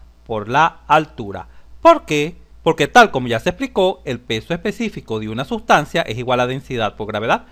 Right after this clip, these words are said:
Por lo tanto, densidad por gravedad,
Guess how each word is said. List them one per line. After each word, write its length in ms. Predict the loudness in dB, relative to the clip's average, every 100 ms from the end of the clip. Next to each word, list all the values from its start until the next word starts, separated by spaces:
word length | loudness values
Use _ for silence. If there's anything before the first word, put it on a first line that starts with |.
| -4
Por 140 | -2
lo 140 | -2 2
tanto, 400 | 4 4 0 -6
densidad 800 | -4 -4 -4 -8 -4 2 0 0
por 120 | -8
gravedad, 640 | -4 -4 0 2 2 0